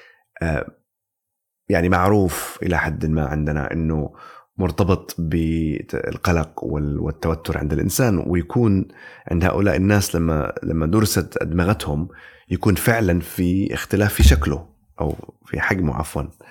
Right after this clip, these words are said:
في الحجم أو الشكل. فأنت تتكلم عن فعلًا عضو من أعضاء الجسم الكيمياء فيه، آه، غير منضبطة، في مستويات عالية من، من،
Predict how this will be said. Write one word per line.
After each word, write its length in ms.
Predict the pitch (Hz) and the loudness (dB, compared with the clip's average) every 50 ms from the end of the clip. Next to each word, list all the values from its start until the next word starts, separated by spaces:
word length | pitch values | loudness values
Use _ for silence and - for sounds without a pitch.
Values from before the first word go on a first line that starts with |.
| - - - - - - _ _ _ _ _ _ _ _ _ - - | -20 -20 -20 -20 -20 -20 _ _ _ _ _ _ _ _ _ -20 -14
في 80 | 87 78 | -10 -6
الحجم 300 | 78 - 98 87 87 85 | -2 0 0 0 0 0
أو 120 | - 78 | 0 -2
الشكل. 460 | 78 - - - 139 - - 76 65 - - _ _ _ _ _ _ _ - - - - - _ _ | -2 -2 -2 -2 -2 -2 -2 -4 -4 -6 -12 _ _ _ _ _ _ _ -20 -20 -20 -20 -20 _ _
فأنت 440 | - - - 87 80 - 98 - 123 | -10 -4 -2 0 0 0 0 0 -2
تتكلم 460 | - - - - 127 123 127 110 92 | -4 -4 -4 -2 0 2 2 2 2
عن 340 | 87 90 95 101 101 - - | 0 0 0 0 -2 -2 -4
فعلًا 400 | - - 135 120 120 117 101 90 | -2 -2 0 0 2 2 2 4
عضو 240 | 85 104 120 107 104 | 4 2 2 4 4
من 120 | 95 92 90 | 4 4 2
أعضاء 280 | 78 80 87 98 76 | 2 2 0 0 -2
الجسم 460 | 73 78 87 87 78 - 82 82 82 - - _ _ - - - - - - - - | -2 -2 -2 -2 -2 -2 -2 -4 -4 -6 -8 _ _ -20 -20 -20 -20 -20 -14 -8 -6
الكيمياء 560 | 90 - - - 101 104 113 110 85 - - - - - | -6 -4 0 2 4 4 6 4 2 0 -4 -8 -12 -8
فيه، 480 | - - 104 92 85 78 76 78 - - | -4 0 0 2 2 0 -2 -6 -10 -8
آه، 380 | - - 82 82 - - - - | -6 -4 -4 -4 -4 -6 -6 -2
غير 500 | 98 95 101 107 104 98 90 - - - | 2 4 4 4 4 2 0 -2 -4 -2
منضبطة، 640 | 95 95 85 80 78 76 76 76 - 76 76 - - | -2 0 0 0 0 -2 -2 -2 -4 -4 -4 -4 -8
في 260 | - - - 117 113 | -8 -4 -2 0 0
مستويات 420 | 101 90 82 - 95 90 90 82 82 | 0 0 -2 0 0 0 0 2 0
عالية 260 | 78 80 80 82 82 | 0 0 2 2 0
من، 180 | 80 80 78 - | 0 0 -2 -2
من، 200 | - 82 80 80 | -2 -2 -2 -2